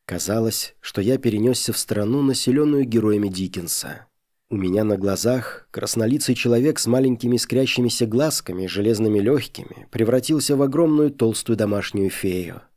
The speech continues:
Из его необъятных карманов появился табак для старика-отца, огромная кисть оранжерейного винограда для больного соседского ребёнка, который в это время жил у них – Книжка Гента, любимца мальчишек,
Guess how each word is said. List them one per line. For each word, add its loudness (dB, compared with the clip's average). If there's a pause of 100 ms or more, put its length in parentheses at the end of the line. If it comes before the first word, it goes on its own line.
(360)
Из -4
его 2
необъятных 0
карманов -2
появился 0
табак -2
для 0
старика-отца, -2 (360)
огромная 0
кисть -4
оранжерейного 2
винограда 0
для 0
больного 0
соседского -2
ребёнка, 0
который 0
в 0
это 0
время 2
жил -2
у 0
них – -6 (340)
Книжка 0
Гента, -2
любимца 0
мальчишек, -4